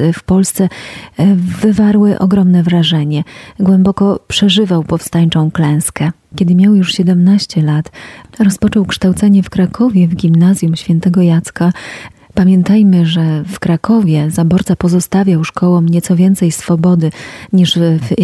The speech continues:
innych częściach Polski. I w tym gimnazjum, e, Malczewski faktycznie może dalej zdobywać, e, wiedzę.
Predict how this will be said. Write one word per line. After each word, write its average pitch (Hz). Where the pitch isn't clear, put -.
innych 185
częściach 165
Polski. 160
I 220
w -
tym 240
gimnazjum, 185
e, 202
Malczewski 185
faktycznie -
może 180
dalej 185
zdobywać, 175
e, 180
wiedzę. 180